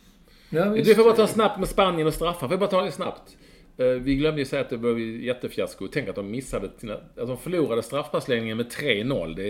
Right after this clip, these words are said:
Speaker 2: det är ju sällan
Speaker 1: Ja.
Speaker 2: man ser.
Speaker 1: Det har,
Speaker 2: Eh,
Speaker 1: nej, det vet inte jag.
Speaker 2: min kompis Edvard af Sillén skriver, "Varför slår man inte straffar högt? Alla straffar högt." Eh, och, eh, på Twitter,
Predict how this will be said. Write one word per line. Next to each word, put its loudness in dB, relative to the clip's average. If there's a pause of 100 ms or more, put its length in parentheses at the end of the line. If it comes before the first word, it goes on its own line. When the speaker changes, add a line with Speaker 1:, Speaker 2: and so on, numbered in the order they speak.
Speaker 2:
det -6
är -4
ju -6
sällan -4
Speaker 1:
Ja. -4
Speaker 2:
man -8
ser. -6 (600)
Speaker 1:
Det -4
har, -2
Speaker 2:
Eh, 2
Speaker 1:
nej, -6
det -4
vet -6
inte -8
jag. -8 (320)
Speaker 2:
min -2
kompis -4
Edvard -2
af -6
Sillén -6
skriver, -10
"Varför -6
slår -4
man -8
inte -12
straffar -12
högt? -8
Alla -8
straffar -12
högt." -14 (800)
Eh, -8 (100)
och, -14
eh, -12 (380)
på -14
Twitter, -12